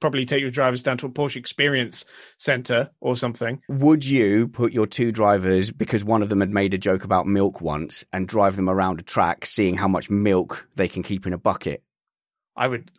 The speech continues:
Speaker 1: I'd love to do that. Oh, I just realized
Speaker 2: Yeah,
Speaker 1: what that was a
Speaker 2: it, it
Speaker 1: reference
Speaker 2: was, uh,
Speaker 1: to.
Speaker 2: Carlos Sainz and
Speaker 1: <laughs>
Speaker 2: Lando
Speaker 1: Damn,
Speaker 2: Norris.
Speaker 1: it's already been done.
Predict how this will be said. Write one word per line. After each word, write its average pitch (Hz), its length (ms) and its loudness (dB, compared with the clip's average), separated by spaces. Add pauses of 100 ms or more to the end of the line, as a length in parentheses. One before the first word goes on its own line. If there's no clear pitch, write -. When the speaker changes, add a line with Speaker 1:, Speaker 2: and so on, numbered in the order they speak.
Speaker 1:
I'd 107 140 -14
love 113 600 -6 (400)
to 113 420 -8 (600)
do 113 220 -2
that. 113 220 -8
Oh, 139 120 4
I 131 100 2
just 135 220 -6
realized 123 420 0
Speaker 2:
Yeah, 87 240 2
Speaker 1:
what 107 100 -4
that 117 120 -4
was 113 120 -10
a 123 40 -4
Speaker 2:
it, - 20 0
it 117 40 -2
Speaker 1:
reference 113 180 0
Speaker 2:
was, 113 180 0
uh, 110 80 2
Speaker 1:
to. 113 60 -4
Speaker 2:
Carlos 113 420 2
Sainz 110 260 2
and 151 140 6
Speaker 1:
<laughs> - 0 -
Speaker 2:
Lando 107 240 6
Speaker 1:
Damn, 107 160 6
Speaker 2:
Norris. - 280 6
Speaker 1:
it's - 80 0
already 247 180 4
been 208 200 2
done. 185 440 2